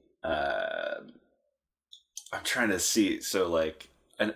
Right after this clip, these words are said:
none of my class powers could really help me out right now. Um, I, I, I guess my question would be:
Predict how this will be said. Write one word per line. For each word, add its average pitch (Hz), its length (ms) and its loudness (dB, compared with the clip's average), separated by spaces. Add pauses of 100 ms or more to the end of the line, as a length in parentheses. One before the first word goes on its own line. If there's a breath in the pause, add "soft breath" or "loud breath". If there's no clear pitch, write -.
none 113 260 2
of 143 80 2
my 110 140 0
class 82 360 0
powers 71 440 -2
could 82 180 -6
really 76 240 -4
help - 220 -6
me 80 120 -12
out - 220 -4
right - 240 -4
now. - 320 -10 (920 loud breath)
Um, 78 500 -4
I, 95 80 2 (220)
I, - 180 -4 (260)
I 101 60 2
guess 107 220 0
my 104 100 2
question - 380 0
would 87 140 -2
be: 87 360 -2